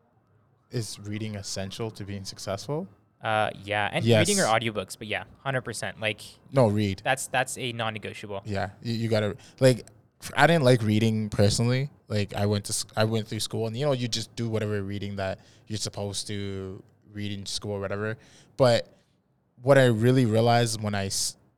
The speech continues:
Speaker 1: like, after, you know, graduating and all that is when you're starting from ground zero,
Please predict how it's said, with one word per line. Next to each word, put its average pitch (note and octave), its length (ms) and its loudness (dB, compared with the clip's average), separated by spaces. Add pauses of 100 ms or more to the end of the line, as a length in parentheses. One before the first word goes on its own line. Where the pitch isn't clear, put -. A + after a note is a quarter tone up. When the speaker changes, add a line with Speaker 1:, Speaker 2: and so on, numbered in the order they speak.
Speaker 1:
like, G#2+ 140 -4
after, G2+ 640 0 (400)
you G#2+ 80 -12
know, G2 140 -6
graduating G2+ 480 0
and G2+ 80 -4
all G2 180 -2
that F#2+ 260 0
is G2 420 -4 (600)
when A#2 200 0
you're D3 180 2
starting B2+ 320 2
from A2 160 -10
ground G#2 380 -2
zero, A#2 500 -4